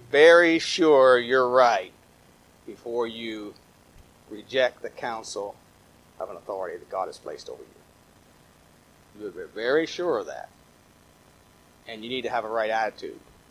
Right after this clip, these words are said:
Submission is really an attitude first. And we're gonna see tonight that there were those who had an attitude of submission yet disobeyed authorities.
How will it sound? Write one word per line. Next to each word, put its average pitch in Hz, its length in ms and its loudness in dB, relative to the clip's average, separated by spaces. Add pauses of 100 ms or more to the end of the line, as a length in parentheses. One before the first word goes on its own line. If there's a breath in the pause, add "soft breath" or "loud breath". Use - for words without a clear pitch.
(1500)
Submission 185 480 -4
is 139 160 -4
really 147 340 2 (300)
an 107 80 -18
attitude 110 640 -8 (880)
first. - 560 -8 (1300)
And 123 140 -10
we're 135 80 -4
gonna 147 140 0
see 196 300 0
tonight 123 460 -6
that - 100 -20
there 139 180 2
were 139 100 -2
those 143 380 4
who 135 160 -4
had 131 240 2
an 120 80 -10
attitude 180 440 -2
of 151 60 -6
submission 139 520 -6
yet 127 260 -4
disobeyed 123 560 -4
authorities. - 840 -8